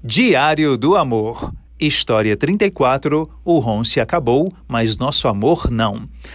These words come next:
A família, nascida da união de dois funcionários da extinta loja. Embora orientados a não namorar devido à política interna da empresa, um segurança e uma operadora de caixa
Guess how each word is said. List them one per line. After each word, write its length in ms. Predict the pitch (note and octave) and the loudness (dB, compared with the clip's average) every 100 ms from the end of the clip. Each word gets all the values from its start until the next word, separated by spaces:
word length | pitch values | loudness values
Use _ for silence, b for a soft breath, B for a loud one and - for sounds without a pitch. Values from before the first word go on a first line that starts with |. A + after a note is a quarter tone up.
| B | B
A 100 | A#2+ | -4
família, 480 | A#2 D#3 C3+ C#3 G#2 | -2 0 2 2 0
nascida 480 | G2+ G#2+ - C#3 B2+ | -2 -4 -2 0 0
da 120 | B2 | 0
união 280 | B2 A2 A2+ | 0 0 0
de 140 | A2+ | -2
dois 300 | A2 C3 F3+ | 0 0 0
funcionários 720 | - - F#3+ A#2 A2 A2+ A2+ | -2 -2 0 0 0 0 -2
da 120 | G#2+ C#3 | 0 0
extinta 520 | E3+ - A2+ G2+ C3+ | 0 -2 -4 -2 0
loja. 580 | B2 F#2 F2+ G#2+ C3+ - - B B B | 0 0 -2 -2 -2 -4 -18 B B B
Embora 340 | A#2+ G#2+ A2 A#2+ | -4 0 2 2
orientados 640 | A2 G#2+ G2+ A#2 A2+ A2+ | 2 -2 0 0 0 -2
a 80 | G#2+ | -2
não 180 | G#2 D3+ | -2 -2
namorar 540 | D#3+ D3 A2+ G2+ F2+ | 0 0 0 -2 -4
devido 320 | A#2 A2+ A2 | -2 -2 0
à 60 | A2+ | 0
política 480 | A#2 A2 A2+ - C#3 | -2 -4 -4 -4 -6
interna 480 | C#3 B2 C#3 A#2+ | -4 -4 -4 -4
da 120 | G2 F#2+ | -6 -8
empresa, 600 | F2+ A#2 D3+ - D#3 D#3 B B B | -6 -2 -2 0 -2 -4 B B B
um 100 | C#3 | -2
segurança 800 | - G3 F#3+ C3+ G2+ G2 - C3 | 0 2 2 0 0 -4 -6 -6
e 120 | - B2 | -4 -2
uma 220 | G#2+ C3 | 0 0
operadora 500 | F3+ E3+ D3+ D3+ D#3 | 0 -2 0 -2 -2
de 120 | D#3+ | -4
caixa 520 | - A#2 A#2 - C3+ | -2 0 0 0 -2